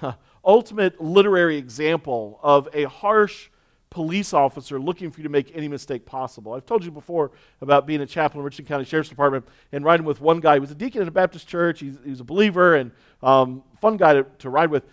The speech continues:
And he loved just, like, flying up behind a car and getting right on their tail. And then he'd even use his spotlight if their lights were dim on their license plate to figure out their license plate.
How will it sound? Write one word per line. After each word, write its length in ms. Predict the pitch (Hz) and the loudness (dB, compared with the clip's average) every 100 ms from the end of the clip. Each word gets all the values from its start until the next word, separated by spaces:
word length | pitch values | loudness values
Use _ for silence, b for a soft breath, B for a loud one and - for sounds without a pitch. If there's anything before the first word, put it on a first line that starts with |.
| b - | b -6
And 120 | 160 | -6
he 160 | 196 | -4
loved 400 | 240 220 208 185 | -4 4 6 4
just, 200 | 156 147 | 0 -4
like, 180 | 165 135 | -2 -2
flying 800 | - - 202 254 262 262 220 180 190 | -4 -20 -2 0 4 4 4 -2 -2
up 180 | 180 - | -2 -2
behind 300 | 135 160 147 | -6 -4 -6
a 40 | |
car 380 | - 165 151 143 | -4 2 4 2
and 160 | 139 131 | -2 -2
getting 300 | 180 151 160 | -2 -2 0
right 180 | 220 | 2
on 60 | 226 | 2
their 120 | 196 | -2
tail. 520 | 175 165 160 156 147 b b b b | 0 2 6 4 2 b b b b
And 140 | 175 170 | -2 0
then 100 | 180 | 0
he'd 140 | 185 | 0
even 320 | 208 262 240 | 2 2 -2
use 160 | 190 185 | -4 -4
his 160 | 165 - | -6 -8
spotlight 640 | - 202 208 160 139 139 | 0 2 4 4 4 2
if 140 | 147 160 | -8 -10
their 100 | 147 | -2
lights 300 | 165 160 156 | 0 0 -6
were 80 | |
dim 180 | 139 151 | -2 -2
on 80 | 147 | 0
their 260 | 139 131 139 | -2 -4 -6
license 340 | 151 156 160 147 | 0 0 0 -8
plate 280 | 151 135 135 | -2 -2 -4
to 80 | 131 | -14
figure 240 | 175 151 | -4 -2
out 60 | 139 | 0
their 100 | 139 | 0
license 280 | 214 175 | 0 -2
plate. 240 | - 123 | -10 -10